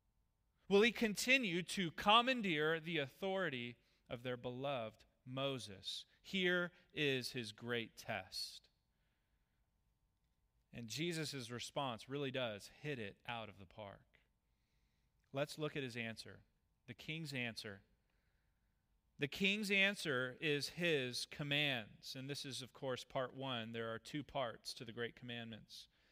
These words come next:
Verse thirty-seven, "And Jesus, he said to him," no hesitation, Jesus responds to the question immediately.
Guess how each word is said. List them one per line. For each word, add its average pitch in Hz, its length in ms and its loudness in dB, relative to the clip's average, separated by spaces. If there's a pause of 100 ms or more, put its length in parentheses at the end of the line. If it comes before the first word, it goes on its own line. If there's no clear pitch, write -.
(840)
Verse 175 200 4
thirty-seven, 107 720 0 (920)
"And 151 140 0
Jesus, 214 560 4
he 220 340 4
said 190 380 8
to 190 80 6
him," 127 380 0 (180)
no 220 220 12
hesitation, 196 720 6
Jesus 160 440 -2
responds 143 540 -2
to 143 100 -6
the 127 80 -4
question 135 480 -2
immediately. 113 580 -8